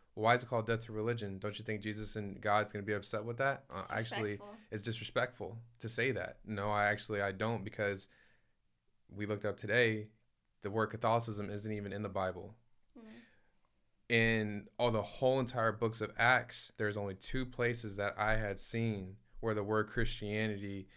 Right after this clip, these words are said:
Speaker 1: is mentioned. And it's only mentioned when Barnabas and Paul were in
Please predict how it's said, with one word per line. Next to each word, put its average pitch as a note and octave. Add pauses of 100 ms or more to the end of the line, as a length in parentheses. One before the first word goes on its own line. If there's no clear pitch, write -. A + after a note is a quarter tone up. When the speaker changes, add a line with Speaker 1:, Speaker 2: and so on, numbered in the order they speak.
(400)
Speaker 1:
is G2+
mentioned. G#2 (640)
And G#2
it's A2 (100)
only C#3
mentioned A#2
when G2
Barnabas A2 (100)
and G#2+
Paul A2
were G#2
in G#2